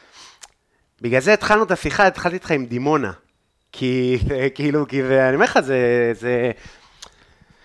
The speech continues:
זה טבחות ברמה אחרת בגישה, באפרוץ' לדבר הזה. זה כאילו, ובאמת, נגיד, ה-, אחד הדברים שהכי קיבלתי בקורדון, זה כאילו,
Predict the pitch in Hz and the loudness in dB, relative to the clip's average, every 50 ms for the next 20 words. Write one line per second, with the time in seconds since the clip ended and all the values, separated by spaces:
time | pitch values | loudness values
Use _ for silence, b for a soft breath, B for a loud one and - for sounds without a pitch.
0 | b b b b b b b b b _ _ _ _ _ _ _ _ - 107 - | b b b b b b b b b _ _ _ _ _ _ _ _ -20 -6 -4
1 | 127 123 - 139 131 135 - - 233 208 240 233 226 226 240 233 226 - 247 247 | -2 0 0 0 2 2 0 0 0 2 2 2 4 4 4 2 2 0 0 0
2 | 240 247 247 - - - 165 135 151 147 131 131 147 - - - 226 226 196 131 | 0 0 -2 -4 -8 -14 -6 -4 -4 -4 -2 -4 -6 -6 -2 2 2 4 4 2
3 | 113 120 117 113 - - 156 175 208 240 214 - - 151 127 107 104 95 104 95 | 2 0 0 0 -2 -2 0 2 2 2 2 0 -4 -4 -4 -4 -4 -6 -6 -6
4 | 95 95 92 95 90 98 - - 113 107 107 120 113 143 190 185 131 135 123 120 | -6 -8 -10 -12 -14 -14 -12 -12 -10 -8 -8 -8 -4 -2 -2 -2 -4 -6 -6 -4
5 | 120 117 113 113 110 110 110 104 101 - - 127 127 127 127 135 135 135 131 123 | -2 -2 -2 -2 -2 -4 -4 -6 -6 -6 -6 -8 -6 -6 -6 -8 -6 -6 -6 -6
6 | - 220 - - 226 196 - 143 120 120 113 - 110 107 110 110 113 117 104 101 | -6 -8 -6 -4 -4 -4 -4 -4 -6 -6 -8 -8 -8 -8 -8 -8 -8 -8 -10 -10
7 | - 143 151 160 165 156 147 139 123 | -6 -4 -4 -2 -2 -2 -2 -4 -6